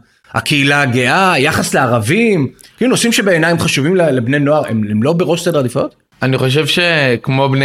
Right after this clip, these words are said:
Speaker 2: הנוער, כמו המבוגרים, בני הנוער בסופו של דבר מצביעים לפי ה-, בעיקר הביטחון ובעיקר הבריאות ודברים כאלה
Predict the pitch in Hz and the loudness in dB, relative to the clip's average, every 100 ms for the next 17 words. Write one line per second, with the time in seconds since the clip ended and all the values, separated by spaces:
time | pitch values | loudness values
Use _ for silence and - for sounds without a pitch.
0 | 135 127 127 131 - 127 139 139 147 120 | 2 2 2 0 -2 -2 0 2 0 0
1 | 117 117 143 123 123 123 123 123 117 113 | 0 0 0 0 0 2 0 0 0 0
2 | 113 127 120 110 104 123 135 147 120 104 | 0 0 0 0 0 0 0 -2 -2 -4
3 | 110 117 120 117 - 120 117 113 107 120 | -4 -2 -2 -2 0 0 2 -2 -2 0
4 | 123 107 - - 120 127 139 151 139 113 | 0 -2 -6 -6 -2 0 0 0 -2 -2
5 | 104 101 113 113 117 104 101 107 107 131 | -2 -2 0 0 0 0 -2 -2 0 0
6 | 143 143 113 107 104 113 107 110 107 127 | 0 -2 -4 -4 -2 -4 -4 -4 -2 -2